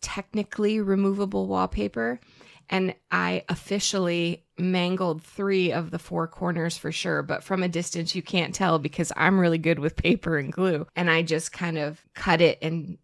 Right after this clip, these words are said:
patched it in a way that you can't, you can't tell.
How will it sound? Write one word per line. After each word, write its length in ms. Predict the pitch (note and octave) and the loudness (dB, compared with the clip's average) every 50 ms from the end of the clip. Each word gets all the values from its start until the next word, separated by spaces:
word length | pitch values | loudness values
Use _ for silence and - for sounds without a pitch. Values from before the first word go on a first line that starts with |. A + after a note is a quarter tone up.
| _ _ | _ _
patched 500 | - - - D#3+ - - - - - - | -12 -6 -6 -6 -6 -4 -6 -6 -4 -4
it 260 | D#3+ C#3+ A2+ - _ _ _ _ _ - | -4 -4 -4 -6 _ _ _ _ _ -4
in 160 | E3+ F3+ F3+ | -2 0 0
a 60 | E3+ | 0
way 280 | D#3+ E3 E3 D#3 E3 E3 | -2 -2 -2 -2 -2 -2
that 320 | D#3+ - A#2 F#2+ - - - _ _ _ _ _ _ _ - | -4 -6 -8 -10 -10 -14 -18 _ _ _ _ _ _ _ -14
you 160 | E3+ E3+ E3 | -12 -12 -12
can't, 360 | - - F3+ C3 C3 - - _ _ _ _ _ | -12 -12 -12 -12 -12 -14 -16 _ _ _ _ _
you 120 | - E3+ F3+ | -8 -8 -8
can't 320 | - - F3 - - - | -8 -6 -8 -8 -8 -10
tell. 260 | - - - - - | -10 -10 -10 -12 -14